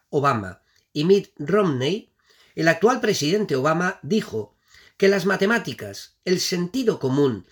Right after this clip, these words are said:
y nuestra historia muestran que la propuesta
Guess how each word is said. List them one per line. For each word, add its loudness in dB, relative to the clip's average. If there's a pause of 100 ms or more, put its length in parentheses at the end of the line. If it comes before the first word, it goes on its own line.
(260)
y -2
nuestra -4
historia -2 (380)
muestran 2 (260)
que -4
la -4
propuesta -4